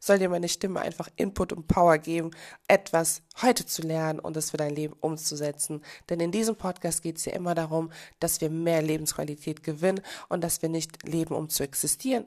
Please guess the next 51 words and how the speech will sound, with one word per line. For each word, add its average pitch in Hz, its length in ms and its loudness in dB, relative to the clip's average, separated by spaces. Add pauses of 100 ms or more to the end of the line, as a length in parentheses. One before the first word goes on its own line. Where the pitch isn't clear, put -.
sondern 147 320 -6
existieren, - 540 -2
um 135 120 -8
zu 139 160 -4
leben. 135 440 -6 (180)
Dein 151 140 -4
Leben 185 220 2
ist 160 160 -2
wertvoll 185 460 2 (280)
und 170 120 -8
Persönlichkeitsentwicklung 190 1040 0
ist 180 160 -6
ein 175 140 -4
sehr, - 260 -4
sehr, 185 140 -2
sehr, 196 160 0
sehr 190 160 -2
wichtiges 196 480 -4
Thema. 220 360 -2 (280)
Also 190 240 -2
falls - 480 2
du 220 100 -4
diesen 214 240 -4
Podcast 202 420 0
hörst 196 160 0
und 185 60 -6
sagst, 175 240 -6
„Wow, 208 340 -2
der - 240 -2
war 214 140 2 (160)
cool“, 208 240 2 (220)
ich - 120 -4
höre 220 100 4
mir 208 80 2
die 180 140 0
anderen 180 380 -2
gerne 185 360 -2
an. 170 180 -4 (160)
Ich 175 260 -4
freue 160 300 2
mich 147 180 -2
darüber. 135 520 -4 (260)
Wir 214 180 2
jumpen 226 400 2
jetzt 196 240 2
in 180 80 -2
diese 170 240 -2
Folge, 202 380 2
in 180 80 -4
diese 170 240 -2
Lektion, 185 580 -2